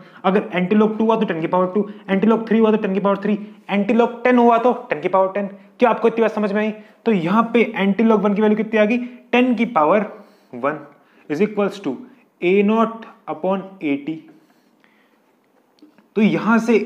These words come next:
एटी कितना आया? ए naught by ten। अच्छा, एटी क्या होता है? remaining reactant। एटी क्या होता है? remaining reactant। तो अगर मैं remaining reactant का percentage निकालता हूं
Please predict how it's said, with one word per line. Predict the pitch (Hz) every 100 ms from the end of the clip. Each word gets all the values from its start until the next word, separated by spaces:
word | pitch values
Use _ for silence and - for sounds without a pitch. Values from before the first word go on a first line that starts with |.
| 175
एटी | 185 214
कितना | 233 233 226
आया? | 220 233 - - - _ _ _ _ _ _ _ _ _ _ - _ _
ए | 180 202 220
naught | 202 156 135 147 139 127
by | 139 180 190 - -
ten। | 135 120 110 - _ _ _ _ _ _ -
अच्छा, | 151 - - 117 - - _
एटी | 208 226 247
क्या | 240
होता | 226 226
है? | 226 - - - _ _ _ _ _ _ _ _
remaining | 170 190 240 247 233
reactant। | 151 139 - 151 143 - _ _
एटी | 160 202 220
क्या | 233
होता | 226 233
है? |
remaining | 180 170 202 220
reactant। | 160 131 - 143 131 - _ _
तो | - - -
अगर | 180 175 247
मैं | 247 247
remaining | 151 147 165 214 254
reactant | 190 147 185 196 - 226 226 220 -
का | 226
percentage | - - 233 220 240 220 185
निकालता | 156 131 123
हूं | 135